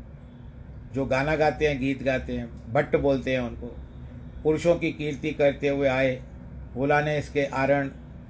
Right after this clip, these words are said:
यह था कि श्री रामचंद्र जी का रूप देख करके अपने आप को भी भूल गए थे। बोले, "बंदी वचन वर सुनो, सकल महिपाल प्रण विदेह कर कही हम भुजा उठाए विशाल, सियावर रामचंद्र की जय।"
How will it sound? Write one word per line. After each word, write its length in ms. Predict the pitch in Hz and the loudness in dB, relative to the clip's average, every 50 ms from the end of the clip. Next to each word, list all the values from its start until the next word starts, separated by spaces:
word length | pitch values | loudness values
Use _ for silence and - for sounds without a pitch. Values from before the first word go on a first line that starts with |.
| - - - - | -16 -14 -10 -4
यह 180 | 113 135 147 151 | 0 2 2 2
था 180 | 147 - 139 139 | 4 4 2 2
कि 180 | 131 139 135 | 2 0 -2
श्री 120 | 123 131 127 | -2 -2 -2
रामचंद्र 500 | 127 131 139 139 - 139 131 131 135 131 | 0 0 -2 0 0 0 2 2 0 0
जी 140 | 120 127 | 0 -2
का 180 | 120 123 127 120 | 0 0 0 0
रूप 180 | 117 127 131 117 | 0 -2 -2 -4
देख 280 | 110 104 120 120 - | -2 -2 -2 -2 -2
करके 240 | - 123 120 101 120 | -2 -4 -4 -2 -4
अपने 280 | 117 117 110 - 123 127 | -4 -4 -4 -6 -4 -4
आप 160 | 131 127 - | -4 -4 -2
को 80 | - 143 | -2 -2
भी 120 | 131 135 | -2 -2
भूल 240 | 113 104 110 123 123 | -2 -2 -2 -2 -2
गए 180 | 117 101 95 90 | -2 -2 -4 -6
थे। 280 | - - - - - - - - - - - - - - - - 64 - - - - - - - - - - - - - - - - - - - - - - - - - - - - - | -6 -6 -10 -10 -10 -10 -8 -8 -8 -8 -8 -8 -8 -8 -8 -8 -8 -8 -8 -8 -8 -8 -8 -10 -10 -10 -10 -10 -8 -8 -8 -6 -8 -8 -10 -8 -8 -8 -8 -8 -6 -6 -8 -6 -2 4
बोले, 440 | 131 147 160 170 170 170 170 175 | 8 8 8 10 10 10 8 8
"बंदी 440 | 170 147 165 160 165 170 165 165 165 | 8 6 4 4 4 2 2 2 4
वचन 380 | 165 180 180 175 175 165 165 170 | 4 4 4 4 4 2 2 4
वर 240 | 170 170 165 165 170 | 2 4 4 4 2
सुनो, 400 | 170 175 170 170 170 165 160 143 | 2 2 0 0 2 0 0 0
सकल 460 | - 156 143 - - 147 147 147 143 | 0 -2 -2 -2 -2 -2 -2 -2 -4
महिपाल 600 | 143 139 127 147 143 - 143 156 151 143 139 135 | -4 -4 -4 -6 -4 -2 -2 0 0 0 0 0
प्रण 300 | 123 - 127 127 127 131 | -2 -2 -2 -2 -2 -2
विदेह 420 | 120 127 127 117 131 127 120 127 | -2 -4 -4 -2 -2 -2 -2 -2
कर 260 | 123 - 123 120 120 | -2 -2 -2 -2 -2
कही 360 | 113 - 117 117 120 139 147 143 | -2 -2 -2 -2 -2 0 0 0
हम 220 | 143 139 139 127 | 0 0 -2 -2
भुजा 280 | 113 127 120 127 127 123 | -2 -2 0 0 0 0
उठाए 440 | 123 120 - 110 113 110 104 107 | 0 -2 -4 -4 -4 -4 -4 -4
विशाल, 520 | 107 107 104 98 - 98 95 98 98 98 98 | -6 -6 -8 -8 -8 -8 -8 -8 -8 -8 -8
सियावर 500 | - 117 123 135 143 143 139 143 139 139 | -4 -2 2 2 4 4 4 2 2 2
रामचंद्र 680 | 131 135 139 127 127 135 127 123 135 127 120 123 127 131 | 0 0 -2 -2 -4 -6 -6 -4 -4 -4 -4 -2 -4 -4
की 300 | - - 110 104 104 107 | -4 -4 -6 -6 -6 -6
जय।" 220 | 107 110 107 110 | -6 -6 -6 -8